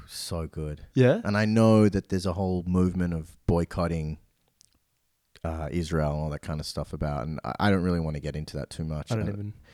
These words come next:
Speaker 1: people are allowed to do what the, what they'd like to do, and, and that's okay. And I may not necessarily agree with it, but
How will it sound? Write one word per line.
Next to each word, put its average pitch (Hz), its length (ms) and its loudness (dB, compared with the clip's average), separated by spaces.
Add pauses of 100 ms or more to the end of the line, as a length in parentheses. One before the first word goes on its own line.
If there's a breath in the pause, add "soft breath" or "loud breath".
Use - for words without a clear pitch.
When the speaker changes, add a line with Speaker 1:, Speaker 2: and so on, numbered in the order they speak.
(1040 soft breath)
Speaker 1:
people 90 320 2
are 82 80 4
allowed 80 300 0
to 87 80 -4
do 85 160 -2
what 80 220 -2
the, 80 80 -2
what 82 200 -4
they'd 69 140 -6
like 57 180 -6
to - 100 -10
do, 58 200 -6 (140)
and, 78 200 -8 (100)
and 78 160 -8
that's 78 200 -6
okay. 95 280 -2
And 117 80 0
I 98 100 4
may 90 180 2
not 87 220 0
necessarily 85 540 0
agree 113 240 4
with 147 160 6
it, - 140 0
but 85 200 2